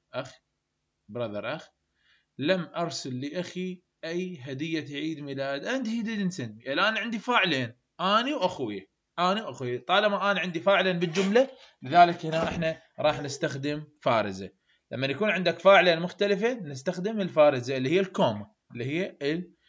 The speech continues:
إذا تلاحظ هنا استخدم لها لأن عندنا فاعلين. يقول look again at the paragraph on page،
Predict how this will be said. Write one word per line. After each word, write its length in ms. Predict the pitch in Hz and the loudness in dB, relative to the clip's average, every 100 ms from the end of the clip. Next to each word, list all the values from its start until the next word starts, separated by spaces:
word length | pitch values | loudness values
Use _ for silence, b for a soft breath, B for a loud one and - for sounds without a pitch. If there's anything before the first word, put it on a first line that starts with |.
| b - 147 131 131 | b -6 -2 -2 -2
إذا 280 | 135 135 131 | -4 -2 -4
تلاحظ 300 | 127 139 123 | -2 -2 -2
هنا 200 | 120 147 | -4 -8
استخدم 480 | 127 127 123 123 123 | -8 -10 -8 -6 -4
لها 180 | 143 160 | -2 -2
لأن 200 | 120 110 | -2 -4
عندنا 260 | 135 175 | -6 -6
فاعلين. 360 | 123 90 85 87 _ | -6 -8 -10 -18 _
يقول 480 | 147 156 233 226 - 175 | -2 0 0 -2 -6 -6
look 360 | 185 262 254 | -2 -2 -2
again 560 | 196 196 170 196 202 180 | 0 2 2 2 2 -2
at 320 | 175 175 - 143 | -4 -4 -6 -6
the 260 | 147 147 | -6 -2
paragraph 500 | 165 160 147 147 147 | -2 -2 0 -2 -2
on 260 | 131 127 117 | -8 -8 -6
page، 400 | 143 139 135 131 | -4 -4 -6 -10